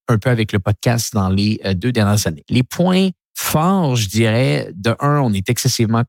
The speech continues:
content d'avoir été capable de maintenir le podcast parce que, je le rappelle, ce n'est pas quelque chose de facile à faire, euh, de garder ce type de contenu-là. On a été très heureux d'avoir énormément de directeurs marketing qui se sont prêtés au jeu et qui sont venus nous parler de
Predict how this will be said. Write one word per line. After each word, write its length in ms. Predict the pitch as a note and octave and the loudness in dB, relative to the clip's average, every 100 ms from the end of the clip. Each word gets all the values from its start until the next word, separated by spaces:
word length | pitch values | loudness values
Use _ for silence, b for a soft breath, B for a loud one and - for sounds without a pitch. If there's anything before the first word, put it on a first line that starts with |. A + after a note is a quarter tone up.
| _ | _
content 360 | - B2 G2+ B2 | -4 -2 0 0
d'avoir 240 | G#2 G2 | 0 -2
été 160 | F#2+ G2 | -2 -2
capable 320 | F#2+ G2+ G#2 | -4 -2 -4
de 80 | F#2 | -2
maintenir 380 | F#2+ G#2 A2+ G#2+ | 0 0 0 0
le 80 | |
podcast 420 | F#2+ F#2+ - F2 - | 0 -2 0 -2 0
parce 120 | - | -4
que, 120 | - | -2
je 60 | F#2+ | -2
le 80 | F#2+ | 0
rappelle, 320 | F#2 F2+ B2+ | 0 0 -2
ce 120 | B2+ - | -2 -2
n'est 100 | F2+ | -2
pas 100 | - | -2
quelque 300 | F#2 F2+ F#2 | -4 -4 -2
chose 260 | - A2 | 0 -2
de 80 | F#2+ | -2
facile 400 | G2 G#2+ G#2 A2 | -2 -2 0 -2
à 80 | G2 | -2
faire, 400 | - A#2+ E3 E3 - _ b b _ - | -2 -2 0 -2 -6 _ b b _ -2
euh, 80 | |
de 140 | G2 G2 | 0 0
garder 260 | F#2+ G2+ | 0 0
ce 160 | G#2+ - | 0 0
type 200 | F#2+ G#2+ | -2 -2
de 100 | G2+ | -2
contenu-là. 360 | F#2+ F#2+ G#2 D#3+ | -2 -2 0 2
On 60 | |
a 60 | C#3+ | 2
été 180 | G2 A#2+ | 0 -2
très 340 | - F3 D3 | 0 -2 2
heureux 160 | B2+ D#3+ | 0 0
d'avoir 280 | A#2+ G2 - | -2 -2 -4
énormément 460 | C#3 C#3 D3+ A#2 B2+ | -2 0 0 2 0
de 40 | A#2+ | 0
directeurs 360 | G#2+ G2+ A#2 | -2 -2 0
marketing 480 | G#2+ G2+ - G2 A#2 | 0 -2 -4 0 0
qui 100 | B2 | 0
se 80 | G2 | -2
sont 200 | - F#2+ | 0 -2
prêtés 400 | - A2 G2+ B2+ | 0 -2 2 0
au 160 | G2+ | 0
jeu 320 | G2 - A2 - _ _ A#2+ | -2 -2 -2 -2 _ _ -4
et 80 | |
qui 80 | G#2 | -4
sont 220 | - A2 | 0 0
venus 160 | G2+ B2+ | 2 2
nous 100 | A#2 | 0
parler 420 | F#2 G#2 A2+ A#2+ | 0 0 2 0
de 260 | B2+ - | -4 -6